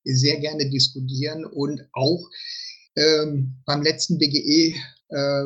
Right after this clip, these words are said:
bei der letzten B G E Veranstaltung in Bonn auch als einfache und sehr logische Art und Weise, das B G E zu finanzieren, vorgestellt wurde. Und zwar nicht von den Piraten, sondern von, äh,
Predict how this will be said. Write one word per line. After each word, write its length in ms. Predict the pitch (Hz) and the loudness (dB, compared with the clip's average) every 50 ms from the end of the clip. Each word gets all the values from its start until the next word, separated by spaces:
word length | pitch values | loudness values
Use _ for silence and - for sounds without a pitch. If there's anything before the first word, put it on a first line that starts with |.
| 139 131 | -4 -4
bei 120 | - 143 139 | -4 -2 0
der 100 | 143 139 | 0 0
letzten 340 | 143 147 - - - 151 | 0 -2 -2 -2 -4 -2
B 80 | 135 143 | -2 -2
G 100 | 135 127 | -2 0
E 220 | - - 147 165 - - - - 165 - - - 156 139 131 | 0 0 -2 -4 -4 -12 -18 -18 -18 -20 -12 -10 -10 -8 -6
Veranstaltung 640 | - 143 - 147 143 - - - 139 139 131 - - - | -6 -6 -6 -6 -8 -8 -6 -4 -4 -4 -4 -8 -12 -4
in 180 | 135 127 120 117 | -2 -2 -2 -2
Bonn 300 | 127 127 127 151 160 - - | -4 -6 -6 -6 -8 -10 -12
auch 280 | _ - 123 139 143 - - _ _ - - - - - _ _ _ | _ -4 -4 -4 -4 -6 -14 _ _ -20 -20 -20 -20 -20 _ _ _
als 280 | - 139 131 131 131 - - | -4 0 2 2 0 0 -2
einfache 680 | - 143 147 180 190 208 208 - - 180 170 - - 175 | -4 -2 0 0 0 0 -2 -2 -2 -4 -4 -4 -2 -4
und 280 | 160 - - 135 127 131 | -4 -2 -2 -4 -4 -4
sehr 480 | 107 107 127 131 143 151 160 160 - - | -2 0 2 4 4 2 2 0 -4 -4
logische 840 | 131 123 123 131 131 131 131 131 131 - - 139 127 127 123 - - | -2 0 2 2 2 2 0 0 -2 -2 -2 -2 -2 -2 -4 -6 -6
Art 220 | - 117 120 120 135 | -6 -6 -4 -2 -4
und 180 | 120 110 - | -4 -6 -6
Weise, 540 | - 110 117 117 120 120 135 123 117 123 117 | -6 -6 -6 -6 -4 -4 -2 -2 -2 -2 -4
das 220 | 110 120 110 - - | -4 -6 -8 -4 -4
B 80 | 127 | -4
G 100 | 127 127 | -2 -2
E 220 | 120 - 131 127 127 | -4 -2 0 0 2
zu 180 | 127 - 127 131 - | 0 0 -2 -4 -6
finanzieren, 640 | - 127 123 120 113 117 120 - - 120 117 113 113 | -4 -2 -2 -2 -2 -4 -2 -2 -2 0 -2 -4 -4
vorgestellt 680 | 110 - - 104 101 - - - - - 92 90 92 - - | -6 -8 -10 -10 -10 -8 -6 -6 -6 -6 -8 -14 -16 -16 -14
wurde. 200 | 107 107 107 107 107 | -12 -12 -12 -12 -14
Und 120 | 104 104 107 | -12 -12 -8
zwar 140 | - 120 | -6 -4
nicht 220 | 113 123 127 131 - | -4 -2 -4 -4 -4
von 100 | 143 139 | -4 0
den 220 | 123 - 127 131 | 0 0 0 0
Piraten, 480 | - 131 117 - 107 110 110 - 131 117 | -2 -4 -4 -4 -6 -10 -6 -4 -4 -2
sondern 440 | 113 131 120 110 107 110 107 107 - - - - - - - - - - - _ _ - | -2 -4 -4 -6 -6 -6 -8 -10 -14 -20 -20 -20 -20 -20 -20 -20 -20 -20 -20 _ _ -14
von, 500 | - - 131 123 123 123 120 120 110 - | -10 -6 -4 -2 -2 -2 -2 -4 -6 -6
äh, 420 | - 135 127 123 120 117 117 120 | -4 -4 -2 -2 -2 -4 -6 -8